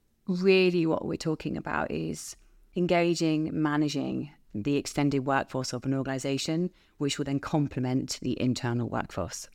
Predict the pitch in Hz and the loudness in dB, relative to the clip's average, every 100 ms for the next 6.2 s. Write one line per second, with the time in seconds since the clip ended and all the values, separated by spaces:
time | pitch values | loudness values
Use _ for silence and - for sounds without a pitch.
0 | - - 131 123 131 _ _ _ - - | -12 -4 -2 -2 -4 _ _ _ -6 0
1 | 156 - 143 123 - 143 147 139 143 143 | 2 4 4 4 0 0 0 2 2 2
2 | 160 165 160 - 156 156 - 139 139 147 | 0 0 -2 0 2 2 0 -2 0 -2
3 | 143 - 139 131 135 131 - _ _ _ | -4 -6 -4 0 -2 -4 -10 _ _ _
4 | - 160 147 139 139 - 160 - 170 175 | -4 0 2 4 2 0 -2 -2 -2 2
5 | 170 190 233 - 165 - 156 151 143 - | 4 4 4 0 -8 -6 -4 -2 -2 -4
6 | 139 | -6